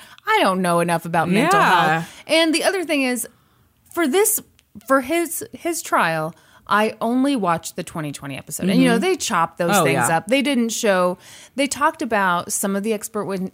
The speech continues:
Speaker 1: witnesses, but they didn't go into great
Speaker 2: Yeah.
Speaker 1: detail. So that does make me feel weird about coming down one
Speaker 2: Of
Speaker 1: way or
Speaker 2: course.
Speaker 1: the other.
Speaker 2: Of course.
Speaker 1: But that said, of all the stuff I've watched,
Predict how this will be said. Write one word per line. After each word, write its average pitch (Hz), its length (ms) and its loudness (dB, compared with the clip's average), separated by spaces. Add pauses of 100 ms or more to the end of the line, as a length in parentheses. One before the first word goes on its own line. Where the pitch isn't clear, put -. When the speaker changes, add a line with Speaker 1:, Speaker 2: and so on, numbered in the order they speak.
Speaker 1:
witnesses, 196 480 -4
but 175 140 -8
they 170 80 0
didn't 226 220 2
go 170 140 0
into 156 160 -4
great 147 320 -8
Speaker 2:
Yeah. 160 200 0
Speaker 1:
detail. - 180 -8 (240)
So 233 640 2 (1120)
that 226 240 -2
does 254 240 2
make 262 180 2
me 233 140 2
feel 233 200 0
weird 185 240 0
about 170 200 -4
coming 196 260 -4
down 170 260 -2
one 170 140 -2
Speaker 2:
Of 170 60 -6
Speaker 1:
way 170 100 -2
or 147 40 0
Speaker 2:
course. 160 120 -4
Speaker 1:
the 190 140 -2
other. 175 280 -2
Speaker 2:
Of 170 120 -12
course. - 280 -12 (220)
Speaker 1:
But - 580 -2 (240)
that 185 300 -2
said, 156 540 -4 (1120)
of 160 100 -8
all 165 160 -2
the 262 80 2
stuff 262 320 -2
I've 214 220 -2
watched, 165 540 -4